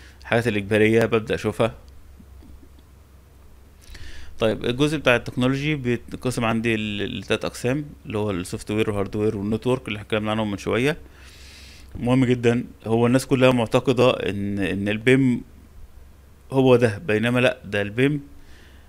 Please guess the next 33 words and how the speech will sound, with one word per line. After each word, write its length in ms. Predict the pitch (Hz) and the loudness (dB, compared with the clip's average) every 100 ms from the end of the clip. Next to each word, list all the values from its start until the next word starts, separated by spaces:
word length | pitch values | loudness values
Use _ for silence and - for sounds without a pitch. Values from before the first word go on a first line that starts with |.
| - - | -20 -6
أكبر 200 | 127 123 | -2 2
من 60 | 120 | 2
كده 160 | 127 120 | 2 -2
بكتير. 440 | - 120 98 95 | -2 -4 -4 -2
يعني 220 | 92 98 | -2 -2
لو 100 | 101 | -4
جيت 180 | 113 - | -4 -4
تبص 240 | 120 120 | -4 -6
كده، 280 | - 127 143 - - - | -4 -4 -4 -8 -18 -12
إن 300 | 104 107 107 | -8 -6 -4
البيم 580 | - - 110 127 131 120 | -4 -4 -2 0 2 2
ده 120 | 120 | 2
جزء 380 | 120 131 123 87 | 2 0 0 -4
معين 500 | 110 104 123 135 139 | -4 0 2 2 -2
capability، 640 | - 107 107 120 131 127 | -4 -4 -2 0 -2 -2
بنتكلم 540 | 143 123 107 113 117 107 | -4 -4 -2 0 0 -2
عن 80 | |
التكنولوجي، 640 | 95 95 113 123 131 139 151 - - - - - | -4 -4 -2 0 0 -2 -8 -12 -20 -20 -18 -6
وجزء 500 | 117 113 139 139 127 | -4 2 4 4 2
من 80 | 120 | -4
التكنولوجي 460 | 113 117 123 117 | -4 -2 -2 0
هو 80 | 120 | -2
السوفت 320 | 113 123 - | -2 -6 0
وير، 240 | 127 135 127 | 4 4 4
وجزء 280 | 123 120 | 0 -2
من 60 | 104 | -4
السوفت 320 | 113 113 - | -6 -8 -6
وير 200 | 123 127 | -2 -2
ده 160 | 117 120 | -2 -2
بيبقى 360 | 120 92 107 | -2 -2 -2
برامج 240 | 107 117 120 | 0 -2 -2
كتيرة 280 | - - 117 | -10 -8 -4
جدًا، 420 | 120 117 135 | -4 -2 -2